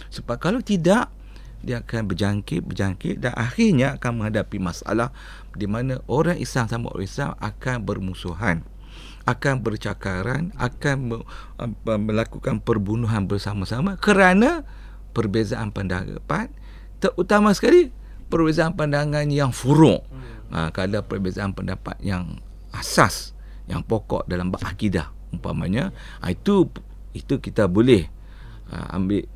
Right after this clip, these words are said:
Speaker 1: ha, pe-, pendekatan yang agak serius, ha. Kemudian,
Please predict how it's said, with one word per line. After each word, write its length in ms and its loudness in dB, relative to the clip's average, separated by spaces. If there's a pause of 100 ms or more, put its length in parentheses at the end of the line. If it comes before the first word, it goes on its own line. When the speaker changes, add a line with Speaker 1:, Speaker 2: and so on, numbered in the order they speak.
(140)
Speaker 1:
ha, 160 -8
pe-, 320 -8
pendekatan 680 -4
yang 120 -2
agak 240 -8
serius, 400 6
ha. 160 -2 (720)
Kemudian, 720 10